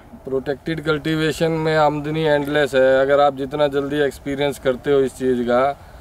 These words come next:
मतलब इसका potential आप बीस लाख रुपए तक का मान सकते हो कि बीस लाख रुपए अगर अच्छे rate आपको मिलते हैं, market के हिसाब से आपका produce आता है, आपका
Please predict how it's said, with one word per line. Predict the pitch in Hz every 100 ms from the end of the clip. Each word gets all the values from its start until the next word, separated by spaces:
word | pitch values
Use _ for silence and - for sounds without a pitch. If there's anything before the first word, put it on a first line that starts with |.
| - - -
मतलब | 139 151
इसका | 156 160 - 175
potential | 156 156 156 156 170 160
आप | 160 151
बीस | 147 156 151
लाख | 156 156
रुपए | 147 147 156
तक | 147 143
का | 151
मान | 147 143 143
सकते | 135 127 143
हो |
कि | 147
बीस | 143 139 143 143
लाख | 143 139
रुपए | 139 139
अगर | 143 139
अच्छे | 135 - 147
rate | 139 143
आपको | 135 131 131
मिलते | 135 131 123 135
हैं, | 139 139 143 - - -
market | 139 139 139 139
के | 139 143
हिसाब | 131 131 127
से | 143
आपका | 135 131
produce | 135 135 131 135 139
आता | 135 131 139 139
है, | 135 - - - -
आपका | 135 143 135 147